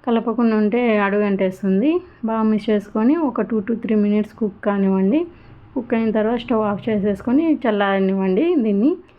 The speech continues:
ఇంకా ఇది చల్లారినంత వరకు మనం ఫ్రూట్స్ రెడీ చేసుకుందాం అనమాట. మనకి ఏమేం ఫ్రూట్స్ కావాలో అవన్నీ. ఇంకా దీనికోసం ఇంకా నేనైతే బనానాస్, మ్యాంగోస్, సపోటా, ద్రాక్ష,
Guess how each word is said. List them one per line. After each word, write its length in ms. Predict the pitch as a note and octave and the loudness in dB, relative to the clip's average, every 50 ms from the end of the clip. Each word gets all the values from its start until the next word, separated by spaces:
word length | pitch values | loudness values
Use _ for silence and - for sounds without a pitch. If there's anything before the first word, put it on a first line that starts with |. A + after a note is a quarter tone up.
| - - - - - - - | -20 -20 -20 -20 -20 -10 -2
ఇంకా 180 | - B3 A#3+ A#3+ | 0 2 2 2
ఇది 260 | A#3 A#3+ A#3 A#3 A#3 | 2 0 0 -2 -2
చల్లారినంత 1120 | A3 - B3 A3+ A3+ A3+ A3+ A#3 A3+ A3+ A3+ A3 A3 A3 A3 G#3+ G#3+ G#3+ G#3+ G#3 G3 A3+ | -2 0 0 0 2 2 2 0 0 0 0 0 0 2 2 2 2 2 2 0 0 0
వరకు 320 | G#3+ G#3+ G#3+ G#3+ G#3+ - F4 | -2 -2 -2 -2 -4 -2 0
మనం 360 | D#4+ D4+ C4+ A#3 A3+ A3 G#3 | 2 2 2 0 0 -2 -2
ఫ్రూట్స్ 460 | G3 - B3 A3+ A3 G#3+ A3 - B3 | -4 -2 0 0 0 0 -4 -4 -4
రెడీ 240 | G#3+ G#3+ G#3 G3+ G#3 | -2 0 0 0 2
చేసుకుందాం 600 | G#3 G#3 G3 F#3+ G3 - - G3 F#3+ G3 F#3+ F#3+ | 0 0 -2 -2 -4 -2 0 0 2 2 2 0
అనమాట. 380 | F#3 F#3 F#3 F#3 F#3 F#3 - - - - - - - - - - - - - | 0 0 -2 -2 -2 -2 -4 -6 -8 -10 -20 -20 -20 -20 -20 -20 -18 -8 -4
మనకి 300 | A3+ G#3+ G#3 G3+ G3 G#3+ | 0 0 0 0 0 -2
ఏమేం 440 | G#3+ A3 G#3+ G#3 G#3 G3+ G3+ G#3 G3+ | -2 0 2 2 2 2 0 0 -2
ఫ్రూట్స్ 320 | F#3+ - A#3 G#3 G3 - - | -2 -2 -2 -2 -2 -4 -4
కావాలో 360 | - G3 G3 G#3 G#3 B3 D#4 | -2 -2 0 0 0 0 0
అవన్నీ. 380 | D4+ C4+ A3 G#3+ G#3 G#3 G#3 G3 G3 - - - - _ _ _ _ _ _ _ _ _ _ _ _ _ _ - | 0 0 0 0 0 0 0 -2 -4 -10 -20 -20 -20 _ _ _ _ _ _ _ _ _ _ _ _ _ _ 0
ఇంకా 280 | B3+ B3+ A#3 B3+ B3+ | 0 0 2 0 0
దీనికోసం 800 | A#3 F#3+ A#3+ A#3+ A3+ A3 A3 A3 G3+ G#3 A3 G#3+ G#3+ A3 A#3 A3+ | 0 0 0 2 2 2 2 0 0 0 -2 -2 0 0 0 0
ఇంకా 280 | A3 G#3+ G#3 G#3 G#3 G#3 | 2 2 2 2 0 0
నేనైతే 480 | G3+ G#3 G#3+ G#3 G#3 G#3+ G#3 G#3 C4+ C4 | 2 2 2 2 2 0 0 0 -2 -2
బనానాస్, 640 | G#3+ G3+ G#3 G3+ G3+ G3+ G#3 G#3 G#3 G#3 G3+ G3+ A#3 | 0 0 0 0 0 0 0 0 0 -2 -2 -2 0
మ్యాంగోస్, 560 | G#3+ G#3 G3+ G#3 G#3 G3 G3+ G3+ G3+ F#3+ G3 - - - - - - - - - _ _ - | 0 2 2 2 2 2 2 0 0 -2 -6 -14 -20 -20 -20 -20 -20 -20 -20 -20 _ _ -4
సపోటా, 560 | B3 A3+ A#3 A#3+ A3 G#3 G3 G3+ G#3 G#3 G#3 | -4 -4 -2 0 -2 -2 0 -2 -4 -4 -4
ద్రాక్ష, 520 | F#3+ F#3 - G#3+ G3+ G3 G3 - - - | -4 -4 -2 -2 -2 -2 -4 -8 -10 -6